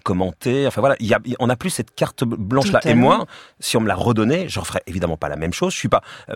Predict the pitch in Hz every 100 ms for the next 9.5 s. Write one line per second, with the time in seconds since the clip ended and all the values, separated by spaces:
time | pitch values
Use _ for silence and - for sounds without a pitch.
0 | - 107 104 - 120 107 - 208 - 139
1 | 123 131 131 127 127 208 202 349 151 190
2 | 165 208 170 143 120 135 117 165 147 120
3 | - 202 147 277 294 294 302 294 294 254
4 | 185 208 196 165 196 175 185 170 156 180
5 | 175 196 220 196 190 170 196 190 196 202
6 | 180 175 117 - 151 190 196 208 214 233
7 | 247 233 214 180 185 202 208 185 202 185
8 | 175 196 196 208 185 165 165 - 180 185
9 | 175 196 202 240